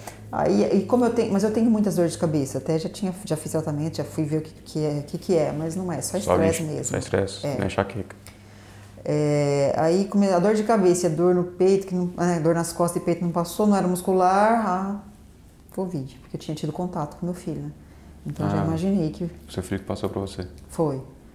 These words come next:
Speaker 1: Mas foi só isso, eu não tive nada.
Speaker 2: Seu filho também passou de boa?
Speaker 1: Também, graças a Deus. Mas foi, e eu, o, só que minha musculatura eu percebi que não era a mesma depois.
Speaker 2: Deu uma retraidinha.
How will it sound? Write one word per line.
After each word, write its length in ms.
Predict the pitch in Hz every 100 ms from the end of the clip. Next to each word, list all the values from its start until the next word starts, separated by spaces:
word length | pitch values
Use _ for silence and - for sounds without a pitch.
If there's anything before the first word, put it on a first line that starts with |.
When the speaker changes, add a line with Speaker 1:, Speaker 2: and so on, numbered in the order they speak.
| - - -
Speaker 1:
Mas 160 | 233 -
foi 180 | 269
só 200 | 311 381
isso, 320 | 349 151 - 160
eu 40 |
não 140 | 160
tive 280 | 165 190 185
nada. 340 | 190 135 127 143 - - - - - -
Speaker 2:
Seu 80 |
filho 160 | 127 147
também 180 | 156 135
passou 220 | 117 120
de 80 | 110
boa? 200 | 101 95 - - - - -
Speaker 1:
Também, 480 | 202 196 135 127 127
graças 300 | 147 147 170
a 40 | 175
Deus. 300 | 151 135 - - - 175
Mas 240 | 196 202
foi, 240 | - 214 214
e 220 | 202 185
eu, 140 | - -
o, 200 | 202 202
só 160 | - 226
que 500 | 233 226 220 214 - - - - - - - - -
minha 140 | 226
musculatura 540 | 226 - 208 202 202
eu 40 | 208
percebi 420 | 220 - 196 208
que 640 | 208 220 220 208 185 143 131 - -
não 160 | 160 180
era 180 | 180 208
a 20 |
mesma 320 | 254 131 147
depois. 540 | 143 - - - - - - -
Speaker 2:
Deu 120 | 101
uma 100 | 95
retraidinha. 600 | 95 98 95 95 95 90